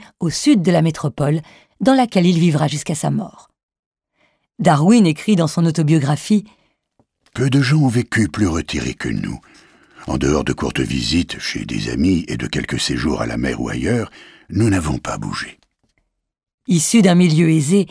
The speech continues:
Speaker 1: sa fortune personnelle lui permet de se consacrer à ses recherches et à sa famille. Dès la naissance de son fils aîné, il étudie le développement de ses enfants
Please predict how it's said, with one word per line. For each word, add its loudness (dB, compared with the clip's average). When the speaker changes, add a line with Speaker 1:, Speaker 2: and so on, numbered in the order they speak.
Speaker 1:
sa 0
fortune 2
personnelle 2
lui 4
permet 2
de 2
se -4
consacrer 0
à 2
ses -2
recherches -2
et 2
à 2
sa 0
famille. -2
Dès 4
la 4
naissance 2
de 0
son -2
fils -6
aîné, 2
il 4
étudie 4
le 4
développement 4
de 0
ses -2
enfants -2